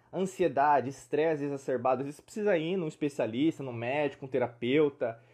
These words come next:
é, no psicólogo, psiquiatra, sim, por causa dos neurotransmissores que você não tá gerando, pode ser até hormônios que você não tá gerando, beleza. Isso você vai ter que fazer às vezes. Só que ao mesmo tempo, isso não é uma es-, desculpa pra você não fazer algo diferente,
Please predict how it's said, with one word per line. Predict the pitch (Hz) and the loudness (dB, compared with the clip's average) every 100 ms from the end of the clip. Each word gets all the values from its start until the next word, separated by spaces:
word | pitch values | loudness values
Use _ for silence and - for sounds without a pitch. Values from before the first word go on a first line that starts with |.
| _ | _
é, | - 117 113 110 107 104 | -6 0 2 2 2 -2
no | 120 | -6
psicólogo, | - - 117 139 135 | -14 -4 4 6 4
psiquiatra, | - - 127 131 139 123 | -4 -6 2 4 2 -4
sim, | - 147 160 135 117 120 | -8 -6 -6 -6 -10 -10
por | 139 | -2
causa | 127 | -2
dos | 135 | -2
neurotransmissores | 139 147 180 175 208 170 131 127 | -2 -2 -4 -6 -2 0 0 -2
que | |
você | 139 147 | -8 -8
não | 139 | -6
tá | 139 | -4
gerando, | 156 214 165 165 156 151 143 - _ | -2 0 2 2 0 -2 -4 -12 _
pode | 135 135 | -2 0
ser | 147 | 0
até | 135 135 | 2 4
hormônios | 139 139 151 156 160 | 4 2 0 -4 -6
que | - | -10
você | |
não | 127 | -4
tá | 131 | -2
gerando, | 165 175 160 123 | 2 4 4 0
beleza. | 127 196 190 180 139 113 _ _ | 2 4 6 4 2 -4 _ _
Isso | - - | -20 -10
você | 311 | -6
vai | 285 | 2
ter | 226 | 2
que | 220 | 2
fazer | 208 165 175 | 2 4 4
às | 175 | 4
vezes. | 175 165 127 - _ _ _ | 4 4 0 -16 _ _ _
Só | 196 | 0
que | 196 | 2
ao | 226 | 4
mesmo | 220 180 | 4 2
tempo, | 147 160 185 240 151 - | 0 0 0 -2 -6 -2
isso | 165 220 | -2 0
não | 240 185 | 0 2
é | 175 | 2
uma | 196 | 0
es-, | 180 - | -4 -6
desculpa | - 135 147 - 175 262 160 | -12 -10 -10 -6 -2 0 0
pra | - 151 | 2 2
você | 143 - | 2 -2
não | 175 226 | -6 -4
fazer | - 190 131 143 | 0 0 2 4
algo | 143 151 | 4 2
diferente, | 156 - 285 220 180 - | -4 -4 -2 -2 -4 -10